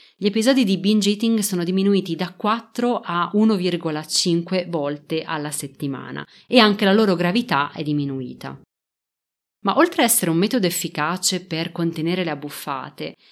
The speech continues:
è stato dimostrato che, grazie alla mindfulness applicata all'alimentazione, i comportamenti alimentari inconsapevoli e disfunzionali si riducono.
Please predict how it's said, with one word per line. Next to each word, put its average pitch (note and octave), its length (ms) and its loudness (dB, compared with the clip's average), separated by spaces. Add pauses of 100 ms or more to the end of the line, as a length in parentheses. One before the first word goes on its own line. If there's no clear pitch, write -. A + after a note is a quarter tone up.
(180)
è G#3+ 100 -6
stato D#4+ 300 2
dimostrato E3+ 840 2
che, E3 260 -2
grazie B3 500 -2
alla D#3+ 260 -2
mindfulness F3 720 -2
applicata E3 500 -6
all'alimentazione, D3+ 1040 -4 (380)
i D4 100 0
comportamenti G3+ 840 2
alimentari G3 840 2
inconsapevoli F3 880 0
e D#3+ 40 -4
disfunzionali F3+ 840 0
si - 200 -2
riducono. C#3+ 680 -6